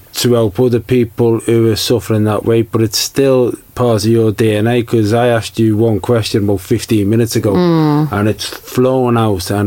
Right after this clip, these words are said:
Speaker 1: it's been so eloquent, and you've expressed it so well, but you've relived that night a million times to the detail of his friend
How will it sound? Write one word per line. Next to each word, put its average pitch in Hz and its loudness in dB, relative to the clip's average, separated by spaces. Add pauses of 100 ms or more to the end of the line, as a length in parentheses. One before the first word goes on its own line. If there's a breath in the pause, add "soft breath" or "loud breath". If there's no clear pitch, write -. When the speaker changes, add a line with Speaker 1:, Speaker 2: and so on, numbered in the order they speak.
Speaker 1:
it's - -8 (100)
been 101 0
so 123 0 (180)
eloquent, 110 -2
and 101 -2
you've 87 -2 (120)
expressed 117 -2
it - -4 (140)
so 117 2 (140)
well, 113 2
but 113 0
you've 107 0
relived 117 2
that 117 0
night 117 0 (640 loud breath)
a - - (200)
million 123 2
times 120 0
to 120 0
the 101 0 (160)
detail 113 2 (120)
of 101 -2
his 101 -2 (100)
friend 117 2